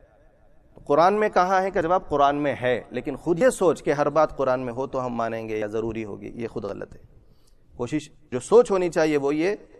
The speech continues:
کہ دین کے حاصل ہونے کے جو جو source ہیں، ان میں سے کسی ایک سے بھی ثابت ہے، کافی ہے۔ مسئلے کا گواہ اگر ایک مل جائے، کافی ہے،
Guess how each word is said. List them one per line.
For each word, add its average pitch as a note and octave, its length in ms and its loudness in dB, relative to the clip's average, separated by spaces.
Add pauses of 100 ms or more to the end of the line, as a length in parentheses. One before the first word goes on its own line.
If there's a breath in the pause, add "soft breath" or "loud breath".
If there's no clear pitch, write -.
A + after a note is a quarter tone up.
(120)
کہ D3 120 -2
دین D3 360 0
کے F3 180 -2
حاصل B2+ 380 -2
ہونے A#2+ 220 -4
کے A#2+ 160 -6
جو B2 220 -2
جو F#3 180 0
source E3 380 0
ہیں، A#2 140 -6
ان C#3+ 120 -2
میں G#3 160 4
سے A#3 140 2
کسی G3+ 240 -4
ایک G#3 200 6
سے G3+ 120 0
بھی F#3+ 120 0
ثابت E3 340 0
ہے، E3+ 80 -4
کافی E3+ 360 0
ہے۔ - 60 -12 (680)
مسئلے D#3+ 420 2
کا G3 180 4 (100)
گواہ C#3+ 420 6
اگر D#3+ 180 2
ایک G3+ 200 6
مل G3+ 200 2
جائے، G3 220 6
کافی F#3+ 380 2
ہے، G2+ 80 -8